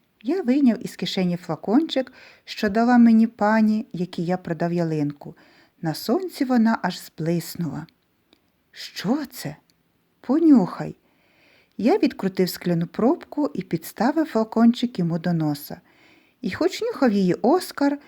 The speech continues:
та я стояв і уявляв, як пахнуть літні квіти, трави, море і надія на ліпші часи.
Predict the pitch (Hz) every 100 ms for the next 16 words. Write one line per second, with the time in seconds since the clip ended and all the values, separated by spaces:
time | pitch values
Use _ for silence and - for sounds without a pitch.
0 | _ _ - 180 180 185 - 185 180 175
1 | - 165 160 160 160 185 302 339 - -
2 | 269 392 - - 302 - 233 240 180 220
3 | - 196 - - 226 254 - 202 - 180
4 | 233 269 240 196 175 269 277 226 - 170
5 | 147 143 277 339 311 202 147 180 - 175
6 | - 170 - 160